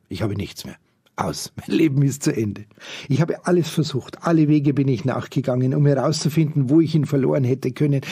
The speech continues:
Ich habe den Antonius angerufen. Ich habe mich selbst, äh, gemartert. Wie kann der da eigentlich rausfallen? Du hast ihn doch sicher eingesteckt.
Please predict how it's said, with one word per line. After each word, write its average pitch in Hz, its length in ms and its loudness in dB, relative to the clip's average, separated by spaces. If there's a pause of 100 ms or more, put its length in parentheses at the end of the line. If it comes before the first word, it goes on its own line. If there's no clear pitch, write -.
(180)
Ich 151 160 2
habe 151 180 0
den 156 160 2
Antonius 156 560 2
angerufen. 131 640 2 (260)
Ich 151 140 0
habe 165 200 4
mich 165 200 2
selbst, - 640 -2
äh, 170 240 -12 (140)
gemartert. 165 800 2
Wie 160 200 0
kann 196 360 2
der 165 140 4
da 147 80 0
eigentlich 143 300 2
rausfallen? 143 460 -2
Du 139 120 0
hast 165 220 -2
ihn 175 60 2
doch 135 160 0
sicher - 360 -4
eingesteckt. 143 580 -2